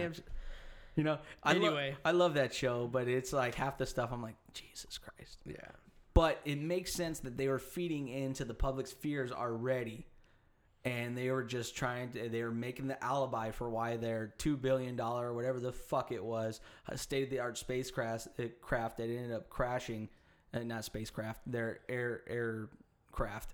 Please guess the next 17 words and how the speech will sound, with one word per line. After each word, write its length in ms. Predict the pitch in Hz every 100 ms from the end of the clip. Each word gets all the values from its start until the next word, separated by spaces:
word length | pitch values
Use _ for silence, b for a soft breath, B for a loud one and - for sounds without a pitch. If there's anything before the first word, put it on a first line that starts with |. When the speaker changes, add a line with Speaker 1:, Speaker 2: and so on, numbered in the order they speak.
| -
Speaker 2:
So, 280 | 175 175 175 - _ - - - - - -
what 160 | 175 180
I 120 | 220
think 400 | 226 214 180 - 170
ended 260 | 165 160
up 160 | 160 - - 160
screwing 480 | - - 160 156 151
them 160 | 147
over 280 | 208 214 160
in 100 | 143
the 120 | 135 135
end 200 | 139 151
is 500 | 139 143 - - - _ _ _ _ _ -
them 220 | 156 143
flip-flopping 640 | - 170 156 165 147 151 151
the 40 |
story. 480 | - 190 - 147